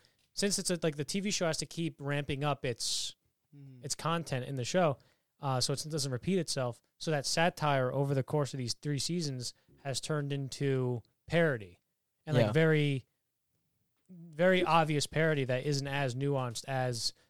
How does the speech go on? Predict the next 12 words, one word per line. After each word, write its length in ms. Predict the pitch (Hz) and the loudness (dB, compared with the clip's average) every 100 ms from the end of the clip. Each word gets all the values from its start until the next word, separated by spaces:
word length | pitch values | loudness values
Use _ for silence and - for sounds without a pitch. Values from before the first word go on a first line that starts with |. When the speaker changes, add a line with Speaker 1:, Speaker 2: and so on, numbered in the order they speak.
| - | -8
Speaker 1:
the 80 | 123 | -2
satire 520 | 143 139 - 127 107 | 0 0 -2 -4 -4
from 120 | 127 | -8
the 80 | 113 | -8
first 320 | - 139 120 | -6 -6 -8
season. 380 | 120 107 104 98 _ _ - | -10 -12 -12 -16 _ _ -10
So 120 | 156 | -4
I 40 | 147 | -2
think 140 | 185 | 0
in 80 | 165 | 0
this 140 | 180 | 0
season, 500 | - 185 165 160 151 | 0 0 2 2 0